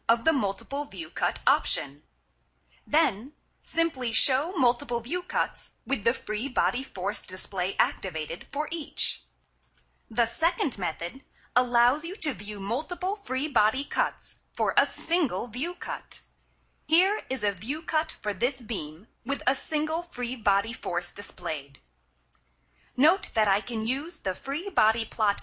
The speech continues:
options to customize this plot, for example, to deactivate the force label.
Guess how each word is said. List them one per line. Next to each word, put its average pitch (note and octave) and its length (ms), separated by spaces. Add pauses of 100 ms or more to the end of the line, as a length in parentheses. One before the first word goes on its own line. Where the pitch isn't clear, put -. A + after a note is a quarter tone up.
options C#4+ 600
to E4+ 100
customize G3 680
this - 200
plot, - 440 (460)
for G3+ 180
example, F#3+ 500
to - 140
deactivate A3+ 960 (140)
the F#3 100
force - 420
label. D3+ 460